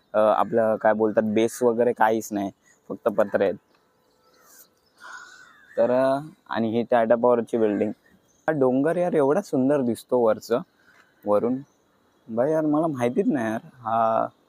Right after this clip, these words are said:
जायला पाहिजे एकदा इकडे. आणि यार भीती पण वाटते, अशा जागेवर साप वगैरे असतात काय, अ, एकतर आपल्याला मच्छरची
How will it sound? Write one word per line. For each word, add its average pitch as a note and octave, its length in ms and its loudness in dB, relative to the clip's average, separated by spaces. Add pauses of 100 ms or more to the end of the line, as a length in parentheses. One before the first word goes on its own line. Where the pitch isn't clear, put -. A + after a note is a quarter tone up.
(280)
जायला A#2+ 260 0
पाहिजे C#3 260 2
एकदा G#2+ 280 2
इकडे. G2+ 360 -2 (380)
आणि A#2+ 120 2
यार B2 200 4
भीती A2 280 2
पण C3 180 2
वाटते, G#2 340 0
अशा G#2+ 240 0
जागेवर G#2+ 360 2
साप G#2+ 380 0
वगैरे A2 320 2
असतात G#2 300 0
काय, G#2 340 -6 (440)
अ, G2+ 380 0
एकतर G#2 360 0
आपल्याला G#2+ 680 2 (840)
मच्छरची G#2+ 580 -2